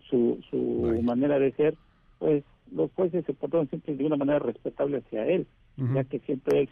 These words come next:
Speaker 1: fue una persona de un, de, de un punto retador, digámoslo
Speaker 2: Ujú.
Speaker 1: así, ya que en todo momento en las audiencias decía él ser abogado y asesor de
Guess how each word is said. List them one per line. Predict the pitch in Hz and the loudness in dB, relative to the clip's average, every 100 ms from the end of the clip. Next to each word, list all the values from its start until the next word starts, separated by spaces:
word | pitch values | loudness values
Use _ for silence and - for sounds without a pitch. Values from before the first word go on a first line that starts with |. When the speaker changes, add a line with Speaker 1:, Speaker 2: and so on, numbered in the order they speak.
| - | 0
Speaker 1:
fue | 131 139 139 131 - _ _ _ | 2 2 2 0 -4 _ _ _
una | - 143 | -4 -2
persona | 143 139 127 135 131 139 135 123 - | 0 -4 -2 0 0 2 0 -2 -6
de | - 123 | -4 -4
un, | 123 131 117 - | -2 -4 -6 -8
de, | - 69 73 | -8 -6 -6
de | - 120 | -2 -2
un | 131 143 196 131 127 - | 0 -2 -2 -2 -6 -6
punto | 131 131 - | 2 2 2
retador, | 139 120 117 - 113 113 131 - - _ | 0 0 -2 0 -2 2 2 2 -4 _
digámoslo | 123 135 139 123 | -6 -2 0 0
Speaker 2:
Ujú. | - | -2
Speaker 1:
así, | 131 190 - _ _ _ - | -4 -4 -6 _ _ _ -4
ya | 127 139 | -2 -2
que | 143 | -2
en | 131 120 | -2 -2
todo | 147 147 | 0 0
momento | 139 131 143 139 156 131 117 | 0 0 -2 0 2 2 2
en | 117 | -2
las | 107 | -4
audiencias | 120 117 131 - 170 175 _ - - _ - | -4 0 0 0 -4 -4 _ -20 -20 _ -4
decía | 120 117 160 147 131 | -4 -4 -2 2 4
él | 131 131 - | 4 2 0
ser | 139 135 | 0 2
abogado | 117 104 120 120 120 | 0 2 2 0 0
y | 117 | -2
asesor | 107 - - 131 127 | -2 -4 -6 -2 -2
de | 123 110 104 | 0 -2 -2